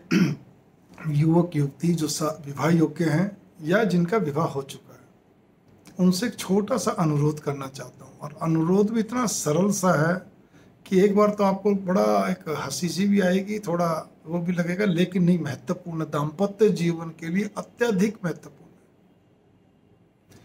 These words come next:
देखिए, सर्वप्रथम हमें अपने शरीर की बहुत साफ सफाई रखनी चाहिए।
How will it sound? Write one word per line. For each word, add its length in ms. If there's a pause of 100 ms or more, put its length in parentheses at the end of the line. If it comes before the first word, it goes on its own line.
(300)
देखिए, 560 (1160)
सर्वप्रथम 840
हमें 640
अपने 380
शरीर 420
की 160
बहुत 400
साफ 340
सफाई 380
रखनी 300
चाहिए। 380